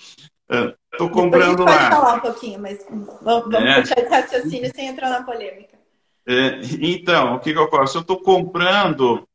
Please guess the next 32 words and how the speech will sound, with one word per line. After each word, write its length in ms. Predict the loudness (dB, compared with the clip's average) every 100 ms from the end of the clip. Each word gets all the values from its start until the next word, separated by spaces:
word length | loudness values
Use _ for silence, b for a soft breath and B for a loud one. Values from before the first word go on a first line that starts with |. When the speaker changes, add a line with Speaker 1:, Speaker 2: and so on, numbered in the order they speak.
| _
Speaker 1:
"Ah, 160 | 0 2
mas 160 | 2 0
não 140 | 0
veio 280 | 2 2 0
destacado 1000 | -6 -4 -4 -4 -2 0 2 0 -2 -8
o 60 |
pis 280 | -8 -8 -8
e 60 | -6
cofins." 500 | -6 -6 -4 -4 -4
Não 140 | -6
tem 200 | -4 -8
problema, 560 | -6 -8 -4 -2 0 -2
porque 160 | 0
alguém 460 | 2 2 0 -2 0
pagou 340 | 0 2 0
pra 160 | 0 0
trás, 320 | 0 0 0
né, 100 | -2
professora? 640 | -4 -6 -6 -2 -2 -2 -6 _ _ -2
Alguém 520 | 0 0 0 0 2
pagou 500 | 0 0 0 2 2
e 80 | 0
paga 400 | 2 2 2 -2
por 240 | -6 -6
toda 300 | 0 0 2
a 40 | 0
cadeia 640 | 0 -2 -2 -2 -2 -2
de 140 | -6
comercialização. 1200 | -6 -4 -2 -2 -2 -4 -2 -2 -2 -2 0 0 -2
Então, 200 | -8 -10
fique 280 | -8 -8
tranquilo 680 | -6 -4 -4 -2 -2 -2 -6